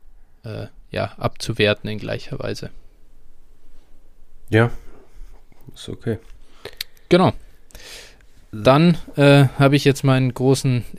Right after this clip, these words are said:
Speaker 1: das, das hing mir, lag mir richtig auf der Seele.
Speaker 2: <laughs>
Speaker 1: Äh,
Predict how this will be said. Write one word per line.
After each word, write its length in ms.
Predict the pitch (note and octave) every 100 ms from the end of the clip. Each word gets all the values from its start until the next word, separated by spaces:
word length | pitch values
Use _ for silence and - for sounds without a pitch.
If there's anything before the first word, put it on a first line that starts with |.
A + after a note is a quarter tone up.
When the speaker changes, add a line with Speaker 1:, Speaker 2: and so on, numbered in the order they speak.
| C3+
Speaker 1:
das, 260 | C3+ - -
das 320 | B2+ - -
hing 240 | B2 E3 D#3
mir, 220 | D3 C3+
lag 400 | C#3+ C#3+ B2+ C#3+
mir 120 | D#3 C#3+
richtig 280 | C#3+ C#3
auf 140 | C3 -
der 100 | A#2+
Seele. 420 | A#2 B2+ A#2 C3 - - D3
Speaker 2:
<laughs> 400 | - D3 - B2
Speaker 1:
Äh, 400 | A#2 A#2 A#2